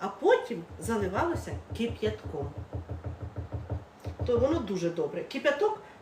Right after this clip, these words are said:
не ігноруйте. Заливайте пшоно обов'язково перед приготуванням кип'яточком. Бо тому що кип'яточок забере оце саме головне горіч. Із цього пшона уйде горіч.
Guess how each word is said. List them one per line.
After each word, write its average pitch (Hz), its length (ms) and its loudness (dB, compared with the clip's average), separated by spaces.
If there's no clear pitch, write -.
не 262 160 0
ігноруйте. 233 720 -2
Заливайте 254 640 2
пшоно 277 500 -2
обов'язково 240 680 0
перед 202 400 0
приготуванням 202 720 -2
кип'яточком. - 720 -4
Бо 233 60 -2
тому 277 280 -2
що 240 160 -4
кип'яточок 240 640 0
забере 220 540 2
оце 226 240 -4
саме 214 340 0
головне 220 500 0
горіч. 208 460 6
Із 190 140 -8
цього 185 280 2
пшона 240 380 0
уйде 247 400 0
горіч. 170 520 -4